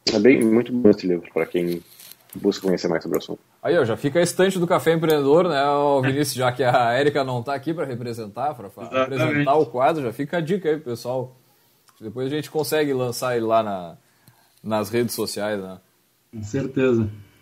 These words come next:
Speaker 3: É, Éder, é, vocês foram... foi, foi feita uma aquisição,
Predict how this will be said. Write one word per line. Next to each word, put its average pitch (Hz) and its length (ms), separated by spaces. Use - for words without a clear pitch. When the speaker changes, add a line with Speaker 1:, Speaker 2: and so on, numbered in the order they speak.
Speaker 3:
É, 139 320
Éder, 190 340
é, 123 760
vocês 180 380
foram... 208 420
foi, 151 180
foi 147 140
feita 170 220
uma 196 100
aquisição, 202 720